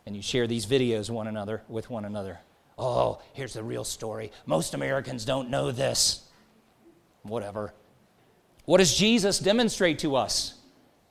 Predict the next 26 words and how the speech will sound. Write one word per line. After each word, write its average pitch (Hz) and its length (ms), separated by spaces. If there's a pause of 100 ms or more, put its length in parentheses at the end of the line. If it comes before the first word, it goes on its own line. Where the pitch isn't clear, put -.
(1300)
That 151 160
to 196 140
abstain 202 840 (960)
for 190 100
all 214 220
your 214 140
life, 170 320
even 185 240
in 175 80
one 202 180
sense 175 320
through 180 220
the 143 120
prime 233 760
years 143 640 (160)
of 147 160
youth, 160 540 (1000)
it 165 140
can 214 100
be 208 120
done 220 180
to 220 80
the 208 80
glory 214 240
of 208 80
God. 240 340